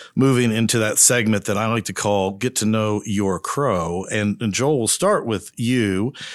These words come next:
You know, i-, if I were to have guessed what you were going to,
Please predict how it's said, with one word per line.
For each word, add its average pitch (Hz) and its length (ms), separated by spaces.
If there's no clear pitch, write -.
You 131 160
know, 110 300
i-, 120 440
if 117 280
I 131 320
were 131 300
to 107 500
have 95 360
guessed 127 420
what 110 280
you 120 80
were 113 140
going 110 280
to, 101 320